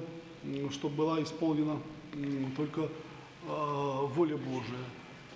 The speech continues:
Э, святые действительно, они про себя могут сказать, что в их жизни на все воля Божия, потому что они предельно,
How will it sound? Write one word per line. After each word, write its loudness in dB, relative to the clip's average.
Э, -6
святые 2
действительно, -2
они 2
про -4
себя 4
могут -2
сказать, -2
что -4
в 0
их 0
жизни 4
на 0
все 0
воля 0
Божия, -4
потому -4
что -4
они -2
предельно, 0